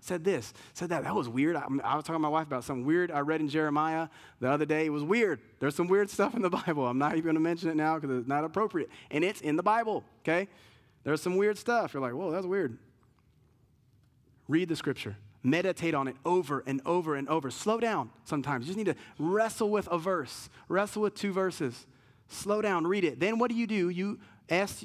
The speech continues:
Scripture, okay? You gotta be in the Scriptures. Uh, I would say forget those Bible studies and those, those, what are they called? Those devotionals. Those are fine, but if you're not reading the Word of God, forget the devotional. Devotional is to supplement the Word of God. Start with the Word of God.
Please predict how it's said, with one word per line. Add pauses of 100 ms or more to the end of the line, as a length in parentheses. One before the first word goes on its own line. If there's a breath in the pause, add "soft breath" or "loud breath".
Scripture,
okay?
You
gotta
be
in
the
Scriptures. (300 loud breath)
Uh,
I
would
say
forget
those (240 loud breath)
Bible
studies
and
those, (220 loud breath)
those,
what
are
they
called?
Those
devotionals.
Those
are
fine,
but
if
you're
not
reading
the
Word
of
God, (360 loud breath)
forget
the
devotional. (560)
Devotional
is
to
supplement
the
Word
of
God. (400 soft breath)
Start
with
the
Word
of
God.